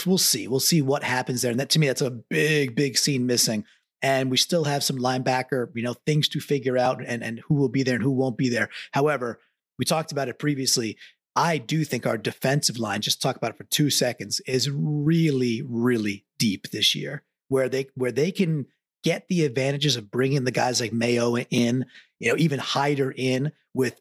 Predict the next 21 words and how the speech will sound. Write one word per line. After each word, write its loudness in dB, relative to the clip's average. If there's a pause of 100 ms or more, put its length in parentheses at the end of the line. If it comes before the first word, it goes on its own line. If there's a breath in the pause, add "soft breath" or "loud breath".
with -2
limited 0
snaps 0 (160)
a-, 0
and 2
just, -2 (100)
"Hey, 0
go, -2
go 0
do, 0 (120)
go 0
do 0
the -4
thing 0
you're 0
best -2
at, -2
go -2
get -2
the -12
quarterback." 0